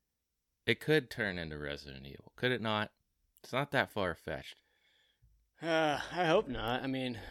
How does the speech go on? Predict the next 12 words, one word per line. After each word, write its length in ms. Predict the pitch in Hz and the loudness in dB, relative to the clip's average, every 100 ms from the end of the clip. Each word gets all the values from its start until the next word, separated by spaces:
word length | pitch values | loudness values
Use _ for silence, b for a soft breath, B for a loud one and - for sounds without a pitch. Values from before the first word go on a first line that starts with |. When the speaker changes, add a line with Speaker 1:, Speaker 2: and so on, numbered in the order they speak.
| - | -10
Speaker 2:
we 80 | 143 | -6
got 160 | 156 | 0
other 300 | 143 139 120 - _ | 0 0 -2 -10 _
crap 300 | - 110 113 | -12 -8 -8
to 80 | - | -8
deal 280 | - 117 117 | -10 -8 -6
with. 280 | 120 117 - - _ | -6 -8 -12 -20 _
Speaker 1:
<laughs> 160 | _ | _
They're, 360 | - 113 110 104 - | -2 0 0 -6 0
they're 220 | 107 117 | 4 4
reanimating 1040 | 98 120 131 120 127 110 90 92 98 95 98 _ _ _ _ _ _ _ _ _ _ _ _ _ _ _ _ _ | 4 2 4 4 2 0 0 0 0 -4 -8 _ _ _ _ _ _ _ _ _ _ _ _ _ _ _ _ _
frickin' 440 | - 101 113 113 | -8 -6 -4 -6